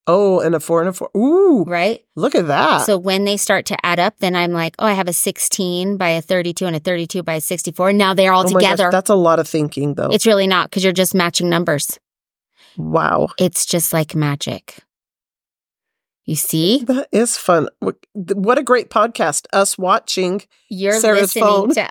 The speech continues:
Speaker 2: us
Speaker 1: You're listening to
Speaker 2: play a
Speaker 1: us.
Speaker 2: game. I know. We're, like,
Speaker 1: <laughs>
Speaker 2: so exciting. Anyway,
Speaker 1: Okay.
Speaker 2: that's a fun game. Drop the number.
Speaker 1: Drop the number.
Speaker 2: Because, you know, some games take a lot of brain power and you can't do them when you're listening to
Speaker 1: Mm-hmm.
Speaker 2: a book.
Speaker 1: Oh, yeah.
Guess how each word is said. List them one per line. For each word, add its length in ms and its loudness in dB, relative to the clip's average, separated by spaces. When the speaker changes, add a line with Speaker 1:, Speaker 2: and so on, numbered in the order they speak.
Speaker 2:
us 240 -4
Speaker 1:
You're 180 2
listening 500 2
to 40 -4
Speaker 2:
play 180 2
a 100 2
Speaker 1:
us. 140 2
Speaker 2:
game. 360 -2
I 160 -2
know. 200 -6
We're, 260 -6
like, 200 -2
Speaker 1:
<laughs> 120 0
Speaker 2:
so 300 -4
exciting. 520 -8
Anyway, 440 -4
Speaker 1:
Okay. 300 0
Speaker 2:
that's 160 0
a 20 -2
fun 160 -2
game. 220 0
Drop 260 -2
the 80 -6
number. 400 2
Speaker 1:
Drop 280 0
the 160 0
number. 320 0
Speaker 2:
Because, 340 0
you 80 2
know, 180 2
some 320 0
games 320 -2
take 220 -2
a 60 -2
lot 200 0
of 160 -6
brain 240 -2
power 300 0
and 140 0
you 80 -4
can't 360 -4
do 200 -8
them 240 -2
when 160 -2
you're 120 -2
listening 500 0
to 80 2
Speaker 1:
Mm-hmm. 100 2
Speaker 2:
a 60 0
book. 300 2
Speaker 1:
Oh, 100 2
yeah. 320 0